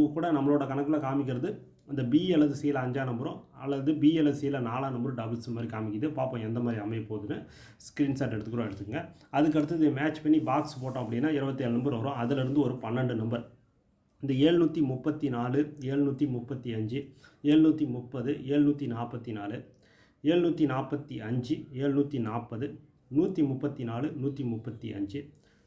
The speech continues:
நூத்தி முப்பது, நூத்தி நாற்பத்தி நாலு, நூத்தி நாற்பத்தஞ்சு, நூத்தி நாற்பதுன்னு சொல்லி கொடுத்துருக்குறேன்.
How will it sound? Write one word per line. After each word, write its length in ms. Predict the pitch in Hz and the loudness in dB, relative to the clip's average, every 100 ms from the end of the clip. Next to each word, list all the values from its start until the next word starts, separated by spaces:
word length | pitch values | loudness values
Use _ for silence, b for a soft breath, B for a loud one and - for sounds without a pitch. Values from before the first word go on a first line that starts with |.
| b 135 | b 0
நூத்தி 340 | 180 185 151 | 2 4 0
முப்பது, 440 | 131 120 - 143 - - | 0 -4 -4 -4 -4 -10
நூத்தி 320 | 127 143 139 | -4 -4 -4
நாற்பத்தி 520 | 117 117 123 135 127 117 | -6 -6 -6 -8 -6 -6
நாலு, 360 | 113 143 180 123 | -4 -4 -6 -2
நூத்தி 400 | 135 170 156 127 | 0 0 -2 -2
நாற்பத்தஞ்சு, 520 | 123 123 127 127 160 | -2 -6 -4 -4 -2
நூத்தி 300 | 131 143 139 | 2 2 0
நாற்பதுன்னு 420 | 117 110 113 127 | -4 -4 -4 -4
சொல்லி 220 | 131 120 107 | -4 -4 -6
கொடுத்துருக்குறேன். 500 | 104 101 101 117 | -6 -8 -6 -6